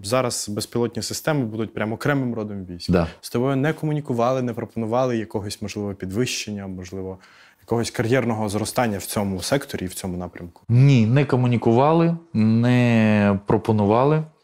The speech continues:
Speaker 1: Мгм.
Speaker 2: А, але я підтримую цю ідею. А, Б П Л А має бути новим окремим родом військ. Я думаю, ти без мене краще знаєш. Часто навіть виникають конфлікти на цьому питанні. Часто
Speaker 1: Постійно.
Speaker 2: командири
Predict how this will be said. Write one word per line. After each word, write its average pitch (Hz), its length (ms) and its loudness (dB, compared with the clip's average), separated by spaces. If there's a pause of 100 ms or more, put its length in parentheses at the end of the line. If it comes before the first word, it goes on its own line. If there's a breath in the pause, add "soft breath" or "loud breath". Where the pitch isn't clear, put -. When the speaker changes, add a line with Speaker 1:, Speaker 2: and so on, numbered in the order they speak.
(360)
Speaker 1:
Мгм. 139 180 -2 (560)
Speaker 2:
А, 104 40 4 (520)
але 107 240 4
я 117 180 6
підтримую 87 500 0
цю - 160 -2
ідею. 82 440 0 (180)
А, 85 180 0
Б 87 140 2
П 101 120 0
Л 104 100 6
А 139 140 4
має 101 280 2
бути 95 340 0 (180)
новим 90 880 0 (100)
окремим 107 880 0
родом 95 680 2
військ. 78 460 -4
Я 90 140 2
думаю, 92 380 0
ти 90 300 2 (160)
без 87 180 -2
мене 85 220 0
краще 87 360 -4
знаєш. 123 480 -2
Часто 90 340 -2
навіть 85 340 -2
виникають 90 540 0
конфлікти 95 800 0
на 92 160 -2
цьому 92 360 -2
питанні. 92 520 0
Часто 92 420 -2
Speaker 1:
Постійно. 98 540 2
Speaker 2:
командири 101 760 4